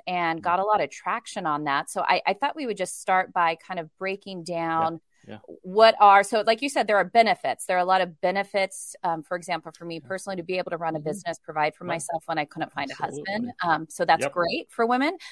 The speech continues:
Speaker 1: But like you said, there are trade-offs. So what is the fertility data telling us today, not just in the United States, um, but
Speaker 2: Yeah.
Speaker 1: globally, because there are new studies out, uh, on China. Now they have other
Speaker 2: Mm-hmm.
Speaker 1: factors in, <laughs> um,
Speaker 2: Right.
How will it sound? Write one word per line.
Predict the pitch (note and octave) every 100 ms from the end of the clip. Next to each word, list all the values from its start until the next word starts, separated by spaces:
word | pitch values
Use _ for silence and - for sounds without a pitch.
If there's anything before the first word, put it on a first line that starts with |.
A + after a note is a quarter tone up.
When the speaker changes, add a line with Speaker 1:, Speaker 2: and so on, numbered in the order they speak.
| -
Speaker 1:
But | F#3+
like | G3+ G#3
you | G#3
said, | G#3 G3
there | F3+
are |
trade-offs. | E3+ G3 F3+ D#3+ -
So | F3 - - _
what | G3+ G#3 A#3+
is | D4 C#4
the | A#3+
fertility | A3+ G3+ - G3+ G3 G3
data | F3+ F3 E3+
telling | E3 - F#3 F3+
us | F3 -
today, | F3 E3+ E3+
not | F3 F3+ -
just | G#3+ G#3+
in |
the | G3+
United | G3 F#3 F3+ F3+
States, | - E3 D#3 - - - -
um, | F3
but | E3 F3
Speaker 2:
Yeah. |
Speaker 1:
globally, | F#3 F#3 - F#3+ F#3+
because | F#3+ F#3+ F#3
there | F#3
are |
new | F#3+ G#3+
studies | A3 - G3 G3 F#3+
out, | E3+ D#3+
uh, | - -
on | F3 A3+
China. | - B3+ A#3+ F#3
Now | E3+ E3+
they | F#3+
have | F#3 - _ - -
other | G#3 A3
Speaker 2:
Mm-hmm. | G#3
Speaker 1:
factors | F#3 F3 F3 F3
in, | D#3+ E3 B3+
<laughs> | - - - - - -
um, | F#3+
Speaker 2:
Right. | - -